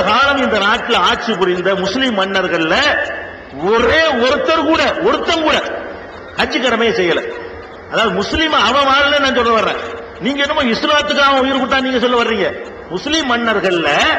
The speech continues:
இந்த நாட்டுல எண்ணூறு வருஷம் ஆட்சி புரிந்த மன்னர்கள்ல ஒருத்தர் கூட ஹஜ் என்ற கடமையை கூட அவர்கள் நிறைவேற்றவில்லை. அவங்க முஸ்லிமா வாழல. அவ்வளவு வேணாங்க. ஒருத்தனுடைய பொண்டாட்டி இறந்து போயிட்டா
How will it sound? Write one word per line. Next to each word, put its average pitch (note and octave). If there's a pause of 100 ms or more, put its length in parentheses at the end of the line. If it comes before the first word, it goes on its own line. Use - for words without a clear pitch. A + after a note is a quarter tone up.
(400)
இந்த G#3
நாட்டுல B3
எண்ணூறு D#4+
வருஷம் B3
ஆட்சி A3
புரிந்த G#3
மன்னர்கள்ல F#3 (100)
ஒருத்தர் B3
கூட F#3 (600)
ஹஜ் A#3 (100)
என்ற C4
கடமையை A3
கூட C4 (380)
அவர்கள் G#3+
நிறைவேற்றவில்லை. F3+ (480)
அவங்க B3+
முஸ்லிமா B3
வாழல. G3 (460)
அவ்வளவு A#3+
வேணாங்க. A#3+ (720)
ஒருத்தனுடைய A#3+
பொண்டாட்டி B3+
இறந்து A3+
போயிட்டா F#3